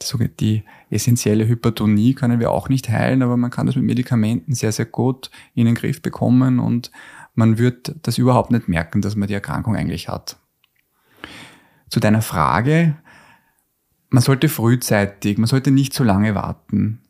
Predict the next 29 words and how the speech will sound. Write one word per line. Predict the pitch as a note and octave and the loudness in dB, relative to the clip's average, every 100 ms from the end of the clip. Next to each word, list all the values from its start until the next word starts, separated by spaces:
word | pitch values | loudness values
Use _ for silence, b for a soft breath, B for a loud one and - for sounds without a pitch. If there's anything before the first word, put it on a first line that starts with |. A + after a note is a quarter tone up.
| _ | _
ja. | - G#2 G#2+ B2 B B B B B B _ | -4 -2 -2 -4 B B B B B B _
Also, | - A2+ A#2+ A2+ | -2 0 2 2
wenn | A#2+ | 2
man | C#3+ | 2
sich | D3+ C#3 | 2 -2
die | C3+ | -4
Frage | - C2 B2 D3+ | -2 0 2 0
stellt, | - B2 C3+ C3+ | 0 0 0 0
ob | - | 0
man | A#2 A#2 | 0 2
Hilfe | A2+ B2+ B2 A#2 | 0 -2 -2 -4
benötigt, | G2+ G2 A2+ B2 C3+ - - - b b | 0 2 2 0 -4 -4 -14 -18 b b
dann | - G2 | 2 2
benötigt | G#2 F#2+ F#2+ A2 | 4 2 2 0
man | G#2 F#2+ | 0 0
Hilfe, | G2 G2 G#2 | 0 -2 -4
dann, | F#2 F#2+ G2+ B2 B B _ | -2 -2 -2 -4 B B _
dann | - G#2+ | 0 2
ist | - | 0
der | G#2+ | -2
Zeitpunkt | D2+ E2 A2+ A2 | 0 0 -2 -2
der | A2+ | 0
richtige, | G#2 B2 - A2 | 0 -2 -4 -6
dass | G2+ G2 G#2 | -4 -4 -2
man | G#2+ G#2 G#2 - - b b b b _ _ | -2 -2 -4 -6 -12 b b b b _ _
Hilfe | - B2 A#2+ | 2 4 4
in | G#2 | 2
Anspruch | A#1 - - G2+ | 0 -4 -6 -4
nimmt | G#2+ G2+ G2+ - - | 0 2 0 -4 -14